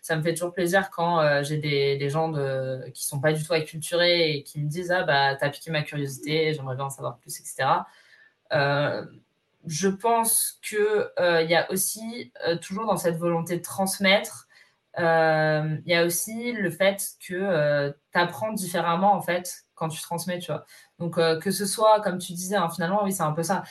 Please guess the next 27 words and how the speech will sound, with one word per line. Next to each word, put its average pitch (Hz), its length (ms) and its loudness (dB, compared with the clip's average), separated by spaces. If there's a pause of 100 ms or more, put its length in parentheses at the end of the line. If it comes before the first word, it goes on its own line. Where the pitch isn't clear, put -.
(160)
que 208 80 -2
ce 196 140 0
soit, 214 400 8
euh, 160 500 2
par, 160 380 4
euh, 147 340 2 (420)
mes 156 220 -6
interventions 165 640 -6
auprès 160 260 -10
des 147 220 -4
élèves 156 200 4
d'Alira, 160 520 2 (260)
que 170 120 -6
ce 175 120 -6
soit 202 400 8
lorsque 170 400 0
je 160 120 -10
rédige 160 400 -10
du, 151 300 -12
du, 143 420 -18
du 151 120 -14
texte, 208 520 0 (400)
euh, 160 680 2 (260)
bah, 156 180 2
finalement, 185 680 0
en 175 120 0
transmettant, 202 920 2